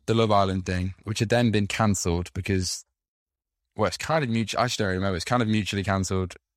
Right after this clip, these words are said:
I d-, didn't have the team to manage it, and then they saw what was happening. They started saying, "Well, we can't work with the brand that's getting all this, this shit, blah, blah, blah." I then called them and said,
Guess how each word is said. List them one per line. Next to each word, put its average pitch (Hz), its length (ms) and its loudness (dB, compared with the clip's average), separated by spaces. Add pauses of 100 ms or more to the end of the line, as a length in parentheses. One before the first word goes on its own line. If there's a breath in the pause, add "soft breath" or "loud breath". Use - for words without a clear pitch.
I 101 120 4
d-, 98 100 -4
didn't 95 240 -4
have 98 100 2
the 92 60 -4
team 98 220 -2
to - 120 -6
manage 92 260 0
it, 90 100 2
and 95 140 2
then 95 240 0
they 101 200 4
saw 98 200 2
what 92 140 2
was 82 80 -4
happening. 92 400 0
They 95 120 2
started 92 260 0
saying, 95 200 0
"Well, 92 100 -4
we 92 60 -4
can't 92 240 0
work 92 140 2
with 90 80 0
the 92 80 -2
brand 92 220 2
that's 92 100 -2
getting 90 200 2
all 92 120 4
this, 92 260 -2
this 87 140 -2
shit, - 360 0 (180 loud breath)
blah, 110 140 4
blah, 104 80 2
blah." 101 180 2 (380 loud breath)
I 123 160 4
then 120 140 4
called 117 320 0
them 113 200 2
and 98 80 -2
said, 101 340 -2